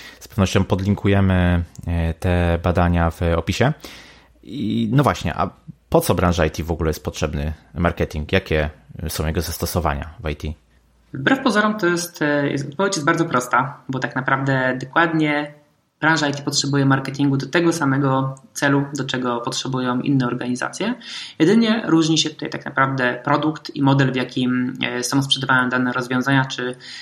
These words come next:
Speaker 2: technologie. Takie w sumie trzy najpopularniejsze, e, modele, no to na przykład pierwszy to będą,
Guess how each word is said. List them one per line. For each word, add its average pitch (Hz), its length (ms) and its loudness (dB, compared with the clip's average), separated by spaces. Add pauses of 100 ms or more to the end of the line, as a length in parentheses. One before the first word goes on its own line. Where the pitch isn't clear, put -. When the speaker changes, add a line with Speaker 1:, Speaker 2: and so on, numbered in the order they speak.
(120)
Speaker 2:
technologie. 123 540 0 (360)
Takie 147 240 0
w 160 80 -4
sumie 175 360 -4
trzy - 580 2
najpopularniejsze, 165 1160 2 (240)
e, 135 600 -2 (160)
modele, 147 400 2
no 156 100 0
to 143 260 0 (420)
na 143 60 -6
przykład 139 440 0
pierwszy 151 420 0
to 135 120 -4
będą, 131 640 0